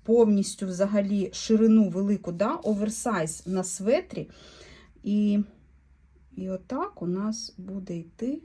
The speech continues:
наш рукав. Вам треба буде вив'язати голівку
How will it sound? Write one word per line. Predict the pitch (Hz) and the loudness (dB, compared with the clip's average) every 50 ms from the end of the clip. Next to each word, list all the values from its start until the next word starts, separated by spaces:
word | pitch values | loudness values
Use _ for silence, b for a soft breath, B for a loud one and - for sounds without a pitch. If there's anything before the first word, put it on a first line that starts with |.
| _ - | _ -12
наш | 202 175 175 180 208 220 - - - | -8 -6 -6 -6 -6 -8 -10 -14 -14
рукав. | - 196 190 - - - 151 147 - - _ _ _ _ _ _ _ _ _ _ _ _ _ _ _ _ _ _ _ _ _ _ _ _ _ _ _ _ _ _ _ _ _ _ _ _ _ _ _ _ _ _ _ - - - _ _ | -12 -12 -12 -12 -14 -16 -16 -16 -18 -20 _ _ _ _ _ _ _ _ _ _ _ _ _ _ _ _ _ _ _ _ _ _ _ _ _ _ _ _ _ _ _ _ _ _ _ _ _ _ _ _ _ _ _ -20 -20 -20 _ _
Вам | 214 220 269 349 392 | -6 0 0 2 2
треба | 359 320 277 254 262 | 6 6 6 6 6
буде | 233 220 226 214 214 226 | 4 4 0 2 2 2
вив'язати | 214 220 226 208 175 170 170 170 170 160 - 170 180 | 4 4 4 4 2 0 -6 -6 -8 -10 -8 -8 -6
голівку | 180 247 330 370 269 226 214 208 196 - - - 220 220 220 | -2 0 0 2 2 2 2 2 0 -4 -8 -6 -4 -4 -4